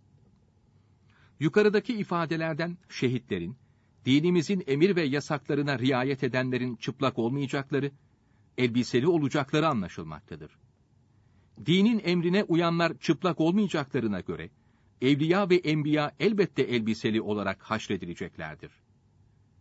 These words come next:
Şair diyor ki, "Mahşerde insanların çoğu çıplak olacak,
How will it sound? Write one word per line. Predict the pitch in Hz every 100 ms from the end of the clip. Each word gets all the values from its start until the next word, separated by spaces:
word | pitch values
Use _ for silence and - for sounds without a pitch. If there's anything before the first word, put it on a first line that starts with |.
| _ _ _ _ _ -
Şair | - 107 117 107 -
diyor | 98 151
ki, | - 175 139 _ _ _ -
"Mahşerde | 113 127 - 147 139 147 139
insanların | 127 120 135 131 131 127
çoğu | 110 135 123 113
çıplak | - 117 120 135 175
olacak, | 156 127 98